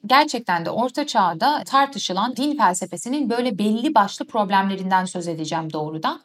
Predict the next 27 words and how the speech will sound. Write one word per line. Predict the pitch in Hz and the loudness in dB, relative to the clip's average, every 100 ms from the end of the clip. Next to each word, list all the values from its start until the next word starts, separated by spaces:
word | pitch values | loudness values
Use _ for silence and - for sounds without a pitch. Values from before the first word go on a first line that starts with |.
| - | -10
Çünkü | 381 381 339 | -8 -2 0
benim | 233 269 - - | 2 0 -2 -2
din | 302 | 0
felsefesinden | 320 262 214 190 190 - 175 | 4 4 4 -2 -8 -6 -4
anladığım | - 240 247 247 311 330 | 0 0 0 -2 -2 -2
şey | - 294 - - _ 190 | -4 -4 -6 -16 _ 0
dinin | 233 262 302 381 | 2 4 4 2
ortaya | 262 240 214 214 180 | 2 2 0 -2 0
çıkardığı | - - 165 160 165 151 | 0 2 2 2 -2 0
felsefi | 165 160 - 156 160 | 0 0 0 -2 -4
problemlerin | 160 160 156 151 156 147 147 | -2 -2 0 -2 -2 -4 -6
incelenmesi | 147 156 147 139 143 139 - 381 - _ - | -6 -4 -4 -4 -6 -8 -12 -12 -16 _ -2
ve | 302 | 0
bu | 359 | 0
problemlerden | 403 370 254 220 190 185 170 175 - | 0 2 2 2 2 0 0 -4 -6
en | 330 | -2
önemlileri | 269 196 175 165 165 170 370 - | 0 0 -2 -2 0 0 -4 -6
akıl | - - 320 | -10 0 2
iman | 220 196 202 294 | 4 4 2 2
tartışması. | 320 302 302 320 320 320 - 330 320 - _ - | 2 2 0 -2 -2 -2 0 -2 -4 -14 _ 0
Bu | 277 | 2
zaten | 233 220 196 185 170 | 6 4 4 0 -4
epistemolojik | 180 - 196 180 175 165 | -6 -6 -4 -2 -2 -4
bir | 180 | -10
tartışma, | 170 165 160 - 180 160 | -2 0 0 -6 -10 -6
bundan | 165 180 175 | -2 0 2
bahsedeceğiz. | 175 170 165 160 147 247 320 | 0 -2 -2 -4 -2 -2 -2